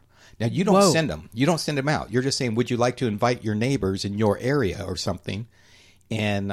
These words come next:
Speaker 1: I think you say, "Okay." They send it out. They'll mail it out into your zip code. I think it's by zip code.
Speaker 2: I don't think I've ever gotten that.
Speaker 1: And, and so it'll do that automatically because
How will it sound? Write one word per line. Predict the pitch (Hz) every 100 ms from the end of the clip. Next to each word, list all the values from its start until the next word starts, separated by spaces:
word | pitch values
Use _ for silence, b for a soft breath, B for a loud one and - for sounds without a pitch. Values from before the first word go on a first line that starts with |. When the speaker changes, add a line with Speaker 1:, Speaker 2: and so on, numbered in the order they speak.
| -
Speaker 1:
I |
think | 98 120 104
you |
say, | - 110
"Okay." | 98 107 -
They | 104 175
send | - 160
it | 156
out. | 160 160 - -
They'll | - 131
mail | 139 139
it | 131
out | 135 131
into | 110 -
your | 101 120
zip | 98 110 -
code. | - 78 76
I | 90
think | 139 139
it's | -
by | 101 92
zip | 85 95 -
code. | - 78 80 - B B B B B B
Speaker 2:
I | -
don't | 165 226
think | 170 156
I've | 143
ever | 139
gotten | 147 202 233
that. | 175
Speaker 1:
And, | 120 107
and | 110 107
so | - 113 104
it'll | 117 107
do | 127
that | 156 147
automatically | 143 160 180 147 113 - 73 101 - _ _ -
because | 107 - 208 170 87 95 113 -